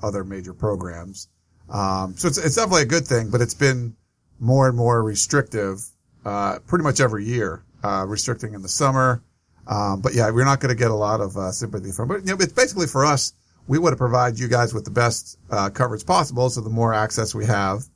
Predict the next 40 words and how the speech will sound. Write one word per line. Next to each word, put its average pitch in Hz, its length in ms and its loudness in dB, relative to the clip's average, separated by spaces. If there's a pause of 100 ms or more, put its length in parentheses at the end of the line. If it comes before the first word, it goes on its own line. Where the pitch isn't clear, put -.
(560)
uh, 101 180 0
the 101 60 -6
easier 117 340 -2
that 104 200 2
is, 117 180 2
the 120 40 2
more 120 160 4
we 113 120 0
can 104 140 -6
learn 113 180 0
about 104 160 -2
the 98 80 -12
team 139 280 -4
and 117 120 -6
kinda 113 180 0
share 113 240 -2
our 107 160 0
thoughts 104 320 -2
on 101 140 -6
what 104 100 -4
we 101 100 -10
see 120 440 -4 (600)
and, 98 300 -4
uh, 95 140 0
what's 104 180 -2
going 113 180 -4
on 151 160 2
out 107 160 0
there. 117 160 0
But 190 120 -2
I 202 80 4
think - 160 -2
some 190 180 2
of 165 100 2
it 127 200 2
is 120 120 0
also 131 280 2
the 110 140 -2
nature 113 460 0
of 107 320 0